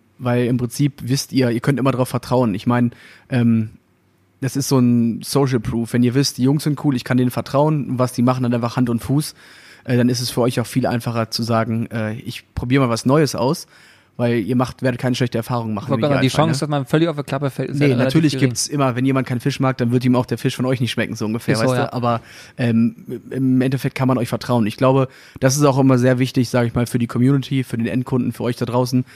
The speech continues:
Speaker 1: wenn ihr, sag ich mal, uns oder die Sizzle Brothers anschreiben könnt, ihr kriegt eine Antwort. Das macht, glaub ich, sehr viel aus. Wenn man Fragen hat, man bekommt direkt eine Antwort.
Speaker 2: Ja.
Speaker 1: Und ich glaube, das ist einfach enorm wichtig in der heutigen Zeit, dass man wirklich schnell wichtige Informationen bekommt,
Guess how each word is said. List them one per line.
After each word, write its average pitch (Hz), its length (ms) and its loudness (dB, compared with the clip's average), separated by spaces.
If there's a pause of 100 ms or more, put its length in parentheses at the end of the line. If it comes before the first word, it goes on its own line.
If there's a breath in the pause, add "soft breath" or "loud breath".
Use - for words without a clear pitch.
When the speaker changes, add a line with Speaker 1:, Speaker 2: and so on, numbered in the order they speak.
(400 loud breath)
Speaker 1:
wenn 127 180 4
ihr, 123 440 2 (180)
sag 131 160 -2
ich 117 80 -4
mal, 123 100 0
uns 151 340 2
oder 120 120 0
die 117 80 -2
Sizzle 147 260 -2
Brothers 127 520 -2
anschreiben 127 460 0
könnt, 110 160 0
ihr 113 80 0
kriegt - 240 -4
eine 120 60 0
Antwort. 117 340 0
Das 113 100 -4
macht, 131 200 0
glaub 127 140 0
ich, 117 80 -4
sehr 127 160 0
viel 120 160 -2
aus. 117 300 -2 (280 soft breath)
Wenn 123 100 2
man 123 120 4
Fragen 131 280 2
hat, 127 100 2
man 127 120 2
bekommt 120 300 -2
direkt 123 200 -4
eine 117 80 0
Antwort. 117 440 -2
Speaker 2:
Ja. 131 140 -2 (360 loud breath)
Speaker 1:
Und 117 80 0
ich 113 80 0
glaube, 120 280 2 (280)
das 131 180 0
ist 123 80 -6
einfach 117 240 0
enorm 110 280 2
wichtig 113 240 -6
in 120 60 -8
der 107 80 -4
heutigen 113 420 -4
Zeit, 107 300 -2
dass 117 120 -6
man 113 160 0
wirklich 123 480 0
schnell 135 500 2 (440 soft breath)
wichtige 120 360 0
Informationen 120 540 0
bekommt, 127 400 -2